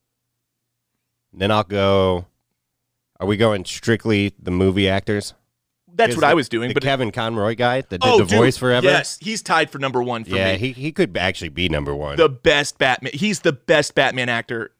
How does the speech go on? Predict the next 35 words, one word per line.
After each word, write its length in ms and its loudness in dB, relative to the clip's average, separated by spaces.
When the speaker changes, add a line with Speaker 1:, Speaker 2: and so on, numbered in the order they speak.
Speaker 2:
Just 160 2
the 60 4
voiceover 420 2
is 80 -10
perfect. 540 -4
That 200 4
is 100 4
Speaker 1:
Yeah. 60 -6
Speaker 2:
Batman 420 0
to 60 -12
me. 240 -16
Speaker 1:
Yeah, 240 -2
so 360 -6
we'll 140 2
say 200 2
him. 340 0
W-, 220 -2
leaving 280 2
it 80 -2
just 260 -6
to 80 0
the, 220 0
uh, 320 2
Speaker 2:
One 160 4
and 120 0
Speaker 1:
physical 400 4
Speaker 2:
one 60 2
A. 80 2
Speaker 1:
movies. 220 0
Speaker 2:
Yeah. 200 -2
Speaker 1:
Then, 80 -4
yeah. 160 -2
Uh, 160 2
Christian 380 0
Bale. 360 2